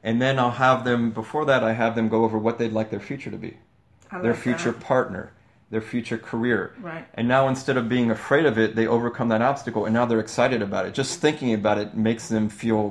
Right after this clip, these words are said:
Speaker 1: great, makes them feel happy, makes them feel joy. And it's all through your neurochemicals. And all of a sudden, and they said it in The Secret, you want to imagine you're driving in that Maserati. That's
Speaker 2: Right.
Speaker 1: But this is something that you really want to do and on your path.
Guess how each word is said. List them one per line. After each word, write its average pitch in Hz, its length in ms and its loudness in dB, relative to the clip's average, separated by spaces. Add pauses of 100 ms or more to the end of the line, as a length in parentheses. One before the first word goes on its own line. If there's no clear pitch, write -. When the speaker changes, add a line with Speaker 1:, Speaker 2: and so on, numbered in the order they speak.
(120)
Speaker 1:
great, 110 320 0
makes 107 220 -6
them 104 100 -6
feel 98 220 -6
happy, 110 380 -4
makes 101 260 -8
them 107 80 -8
feel 104 180 -10
joy. 110 340 -2 (360)
And 110 100 -6
it's 113 160 -6
all 123 140 4
through 117 160 -4
your 113 100 2
neurochemicals. 113 800 -2
And 107 120 -6
all 117 120 0
of 113 80 -4
a 110 40 -4
sudden, 110 480 -2 (520)
and 110 120 -2
they 110 80 0
said 117 220 -2
it 113 100 2
in 107 100 -2
The 107 80 -2
Secret, 147 360 -2
you 120 80 0
want 117 160 0
to 110 60 2
imagine 107 580 0
you're 104 420 -4 (220)
driving 98 380 -8
in 101 80 -8
that 98 160 -10
Maserati. 98 680 -6
That's - 360 -6
Speaker 2:
Right. 202 320 -4 (560)
Speaker 1:
But 127 140 -4
this 151 180 -2
is - 100 -4
something 151 380 0
that 131 180 -2
you 131 80 -2
really 123 200 0
want 117 180 2
to 107 60 0
do 113 140 2
and 110 80 2
on 107 120 2
your 107 100 -2
path. 110 460 -2